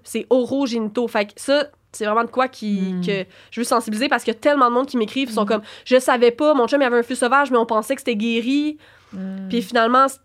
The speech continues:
Speaker 1: tu sais, comme il y a, c'était comme croûté, mais genre, il y avait encore un peu de truc, puis
Speaker 2: Hmm.
Speaker 1: genre, elle l'a attrapé de même, puis il y a plein de monde qui l'attrape de même. Fait que, oui, les feux sauvages, c'est de l'herpès, puis c'est ça, c'est le type un, mais ça se transmet aussi au niveau génital.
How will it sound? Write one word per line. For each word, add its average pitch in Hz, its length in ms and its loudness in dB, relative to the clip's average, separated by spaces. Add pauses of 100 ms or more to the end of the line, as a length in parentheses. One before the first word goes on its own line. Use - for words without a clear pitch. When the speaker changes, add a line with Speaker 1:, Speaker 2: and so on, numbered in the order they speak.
Speaker 1:
tu - 80 -4
sais, 247 60 -2
comme 247 120 4
il 240 40 2
y 220 40 4
a, 202 240 2
c'était 202 180 -4
comme 226 200 -2
croûté, 262 460 -4
mais 226 120 0
genre, 214 120 0
il 214 40 2
y - 20 2
avait 202 120 0
encore 226 340 0
un 214 60 -2
peu 233 200 -8
de 208 200 -4
truc, 254 500 -6
puis 208 240 -8 (120)
Speaker 2:
Hmm. - 20 -2
Speaker 1:
genre, 208 340 0
elle 208 100 -4
l'a 208 140 -2
attrapé 208 300 -6
de 214 60 -6
même, 247 180 0
puis 240 120 -4
il - 20 2
y - 20 0
a 202 40 -2
plein 240 340 0
de 233 40 -2
monde 226 160 0
qui 220 60 -8
l'attrape 202 280 -6
de 196 80 -6
même. 190 300 -6
Fait 190 140 -12
que, 196 240 -8 (400)
oui, 262 420 2
les 226 100 -2
feux 226 100 -6
sauvages, 226 300 0
c'est 233 80 -8
de 214 40 -4
l'herpès, 254 580 -2
puis 220 280 -8
c'est 214 180 -12
ça, 202 180 -8
c'est - 160 -10
le 190 60 -10
type 214 260 -8
un, 233 240 2
mais 247 140 -2
ça 196 160 -6
se - 60 -14
transmet 220 480 -2
aussi 240 440 -8
au 208 80 -6
niveau 202 180 -8
génital. 185 500 -14